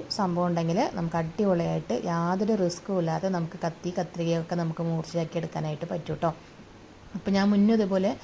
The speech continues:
ഇതിൻ്റെ ഒരു ഡീറ്റെയിൽ ആയിട്ടൊരു വീഡിയോ ഞാൻ ഇട്ടിട്ടുണ്ട്. ഇത് കണ്ടോ, ഇത് വാങ്ങിച്ചപ്പോഴാണ് ഞാൻ ആ ഒരു വീഡിയോ ഇട്ടത് കേട്ടോ.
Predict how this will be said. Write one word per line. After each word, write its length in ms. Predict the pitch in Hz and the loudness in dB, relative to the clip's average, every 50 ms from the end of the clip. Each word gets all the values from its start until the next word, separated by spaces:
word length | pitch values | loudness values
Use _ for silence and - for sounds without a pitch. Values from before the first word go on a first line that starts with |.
| - - - - | -14 -18 -16 -10
ഇതിൻ്റെ 300 | - 180 180 180 180 190 196 - | -6 -4 -2 0 0 0 0 2
ഒരു 140 | 185 180 180 180 - - 185 175 | 2 2 2 2 2 0 0 0
ഡീറ്റെയിൽ 360 | 170 175 170 175 180 175 180 | 0 0 -2 0 0 2 2
ആയിട്ടൊരു 320 | 180 175 170 175 170 175 170 | 2 2 2 0 0 0 0
വീഡിയോ 300 | 175 170 170 160 170 175 | 0 0 0 0 0 2
ഞാൻ 160 | 175 175 170 170 | 2 2 2 0
ഇട്ടിട്ടുണ്ട്. 460 | 165 160 - 156 - 175 170 160 190 262 - - - - - - | 0 -2 -4 -4 -2 0 0 0 0 -2 -4 -8 -16 -18 -18 -10
ഇത് 120 | - - 180 | -2 0 2
കണ്ടോ, 220 | 170 160 160 151 - - | 2 2 0 -2 -4 -4
ഇത് 140 | - 185 190 190 | -4 -2 0 2
വാങ്ങിച്ചപ്പോഴാണ് 720 | 185 170 170 170 165 160 180 170 190 185 185 175 170 170 | 2 2 2 2 0 0 -2 -2 0 0 0 0 2 0
ഞാൻ 180 | 165 165 165 165 | 0 0 0 0
ആ 80 | 160 160 | 0 0
ഒരു 160 | 165 165 165 175 | 0 0 0 0
വീഡിയോ 340 | 180 170 165 160 160 165 165 | 0 0 -2 0 0 0 -2
ഇട്ടത് 240 | 160 - 175 151 160 | -2 -2 -4 -4 -4
കേട്ടോ. 220 | 151 - - | -2 0 0